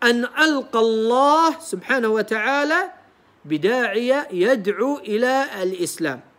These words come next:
أخطأ، أخطأ، أخطأ، أخطأ، لكن ألقى الله به، وقد يكون هذا الرجل، أنا ما أعلم سره مع الله سبحانه وتعالى، قد يكون هذا الرجل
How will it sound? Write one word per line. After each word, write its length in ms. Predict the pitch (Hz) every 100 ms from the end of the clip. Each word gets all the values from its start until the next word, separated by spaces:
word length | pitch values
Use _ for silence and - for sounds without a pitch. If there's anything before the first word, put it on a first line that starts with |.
| _ _ _
أخطأ، 380 | 190 - 269 311 -
أخطأ، 320 | 392 - - - _ _ _ _ _ _ _ _ _ -
أخطأ، 320 | 190 - 320
أخطأ، 480 | 381 480 - 277 - - _ -
لكن 300 | 185 247 269
ألقى 340 | 269 359 349
الله 320 | 294 302 330 240
به، 420 | 208 311 320 311 - _ _ _ -
وقد 300 | 254 254 220
يكون 340 | 247 - 294
هذا 440 | 233 262 233 214 214
الرجل، 580 | 220 202 247 254 240 170 -
أنا 180 | 302 392
ما 100 | 320 403 427
أعلم 320 | 359 311 202 - - _ _ _ _ _
سره 440 | - 269 233 180
مع 140 | 185 170
الله 200 | 208 185
سبحانه 380 | - 139 185 160
وتعالى، 380 | 147 160 139 - _ _ -
قد 140 | 190
يكون 300 | 190 233 190
هذا 200 | 185 170
الرجل 400 | 156 180 170 147